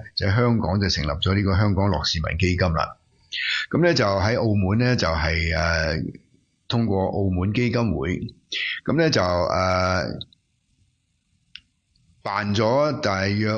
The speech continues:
有，呃，三四屆到啦，啊，大灣區青少年公益年會，就係 promote 喺大灣區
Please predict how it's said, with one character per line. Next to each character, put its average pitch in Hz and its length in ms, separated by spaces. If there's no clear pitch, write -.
有， 104 380
呃， 92 200
三 147 320
四 120 120
屆 95 600
到 85 120
啦， 110 280
啊， 90 180
大 98 240
灣 147 400
區 131 500
青 135 280
少 101 200
年 82 180
公 123 180
益 123 80
年 82 280
會， 95 340
就 98 100
係 95 500
promote 104 560
喺 110 160
大 87 200
灣 127 340
區 139 60